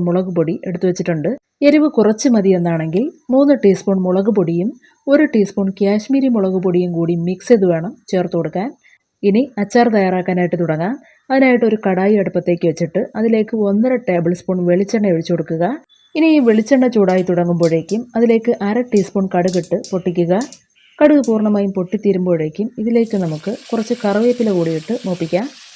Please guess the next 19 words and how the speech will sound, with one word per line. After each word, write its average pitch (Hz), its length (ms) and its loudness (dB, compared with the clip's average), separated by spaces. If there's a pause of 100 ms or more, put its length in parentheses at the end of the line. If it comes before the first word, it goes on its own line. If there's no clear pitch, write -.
(260)
വെളിച്ചെണ്ണയ്ക്ക് 285 540 2
പകരമായി 165 480 0 (140)
ഇതേ 233 220 6
അളവിൽ 202 300 2
തന്നെ 190 280 0
നല്ലെണ്ണ 202 480 0
വേണമെങ്കിലും 175 520 0 (180)
ചേർത്ത് 185 260 2
കൊടുക്കാം. 175 300 0 (3500)
ഏ, 202 60 -2 (100)
ഇവിടെ 202 200 0
ഇപ്പോൾ 220 280 0
ആ 220 100 0
ഒരു, 220 180 0 (100)
ഏ, 196 120 -4
കറിവേപ്പില 214 460 -2
അത്യാവശ്യം 214 400 0
മൂത്ത് 214 260 0
തുടങ്ങിയിട്ടുണ്ട്. 190 560 0